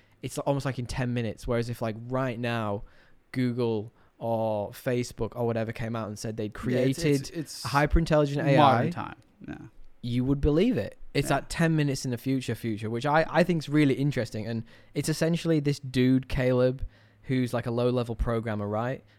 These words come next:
Speaker 1: And he wins a competition to spend a week with his infamously
Speaker 2: With, like,
Speaker 1: reclusive
Speaker 2: the Larry
Speaker 1: genius
Speaker 2: Page,
Speaker 1: boss.
Speaker 2: the Larry Page of
Speaker 1: Yeah, exactly. Um, which, you know, and then there's, there's an A I and stuff, and it's,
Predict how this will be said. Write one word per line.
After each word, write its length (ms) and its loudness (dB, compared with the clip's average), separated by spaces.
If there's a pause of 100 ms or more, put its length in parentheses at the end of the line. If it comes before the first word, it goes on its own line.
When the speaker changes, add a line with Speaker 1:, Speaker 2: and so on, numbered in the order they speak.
Speaker 1:
And 80 -4
he 100 -2
wins 360 0
a 40 -4
competition 760 -6
to 100 -10
spend 260 -4
a 60 -6
week 320 -6
with 280 -4
his 380 -6 (440)
infamously 500 -2 (140)
Speaker 2:
With, 180 -4
like, 40 -6
Speaker 1:
reclusive 440 4 (140)
Speaker 2:
the 80 -2
Larry 200 4
Speaker 1:
genius 200 6
Speaker 2:
Page, 120 2
Speaker 1:
boss. 520 4
Speaker 2:
the 100 -6
Larry 300 -2
Page 380 -4
of 80 2
Speaker 1:
Yeah, 440 6
exactly. 800 2
Um, 580 0
which, 480 -4 (340)
you 180 6
know, 260 6
and 140 0
then 140 0
there's, 500 0
there's 240 -2
an 80 -2
A 140 4
I 160 6
and 180 4
stuff, 400 0
and 440 0 (420)
it's, 320 -6